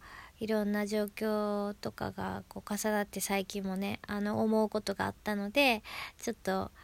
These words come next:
<laughs> これはネタにちょっとか-、ちょっと話そうかなと思いました。え、男の人からしたら耳が痛い？いや、でも、なんかあるある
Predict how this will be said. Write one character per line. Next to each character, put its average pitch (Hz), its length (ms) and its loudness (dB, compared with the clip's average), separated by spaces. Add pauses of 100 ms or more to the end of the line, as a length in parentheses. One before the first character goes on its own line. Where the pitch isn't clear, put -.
(760)
<laughs> 240 1040 6
こ 233 120 4
れ 214 160 4
は 208 140 2
ネ 208 160 2
タ 220 140 2
に 214 260 0 (320)
ち - 80 -10
ょ - 40 -6
っ - 20 -6
と - 160 -4 (140)
か-、 - 160 -8 (480)
ち - 80 -6
ょ 208 40 -4
っ - 20 -20
と 196 100 -2
話 214 360 2
そ 220 100 2
う 208 60 0
か - 160 -2
な 294 320 8
と - 200 -2
思 208 220 2
い 196 60 0
ま 208 200 0
し - 80 -10
た。 - 240 -6 (960)
え、 - 100 6
男 320 340 8
の 330 100 6
人 220 360 4
か 226 120 2
ら 208 100 2
し - 80 -6
た 208 80 0
ら 196 100 0
耳 220 340 4
が 185 100 0
痛 196 240 -2
い？ 175 140 -4
い 240 60 -10 (360)
や、 269 100 8
で 349 120 10
も、 262 340 4 (440)
な 262 80 0
ん - 20 -6
か - 160 2
あ 262 60 8
る 277 160 8
あ 285 100 10
る 311 400 4